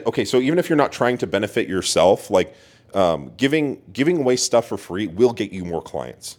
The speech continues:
So even if you're not doing it just because, like, you purely love to help people, I think that does come, especially even if you're, like, not, like,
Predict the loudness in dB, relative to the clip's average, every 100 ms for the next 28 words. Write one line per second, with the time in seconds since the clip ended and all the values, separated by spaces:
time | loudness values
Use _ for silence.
0 | -4 0 2 2 0 2 2 0 -2 -4
1 | -8 -8 -2 -2 -2 -8 -12 -6 -2 0
2 | 0 0 0 0 -4 -4 -4 -2 -2 -2
3 | -12 -8 -4 0 0 2 0 -2 -4 -2
4 | -6 -10 -8 -2 -2 -2 -2 -2 -2 0
5 | 2 0 0 -2 -4 -20 -20 -20 -2 0
6 | 0